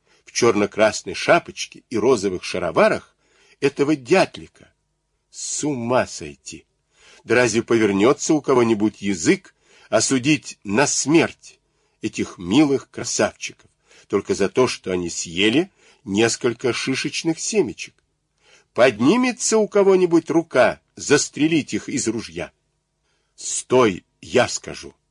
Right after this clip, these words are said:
попросил Лав. Си села.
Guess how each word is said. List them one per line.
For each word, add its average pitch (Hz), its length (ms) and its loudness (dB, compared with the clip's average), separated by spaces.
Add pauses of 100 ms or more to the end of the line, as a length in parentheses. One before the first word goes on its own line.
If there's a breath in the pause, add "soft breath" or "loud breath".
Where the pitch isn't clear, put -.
(260)
попросил 92 500 -8
Лав. 73 220 -16 (1040)
Си - 280 -4
села. 90 480 -4